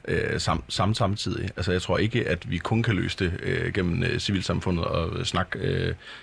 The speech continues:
ting op, der er vigtige og sådan noget, og så får vi den verden, vi gerne vil have. Altså, det tror jeg ikke på. Altså, øh,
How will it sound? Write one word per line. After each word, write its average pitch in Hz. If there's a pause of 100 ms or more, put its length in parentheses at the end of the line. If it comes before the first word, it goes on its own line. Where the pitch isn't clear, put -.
(100)
ting 98
op, 78
der -
er 85
vigtige 87
og 87
sådan 90
noget, 80
og 82
så 90 (240)
får 92
vi 82
den 82
verden, 85
vi 90
gerne 82
vil 82
have. 78
Altså, -
det 92
tror 98
jeg 85
ikke 87
på. -
Altså, 87
øh, 82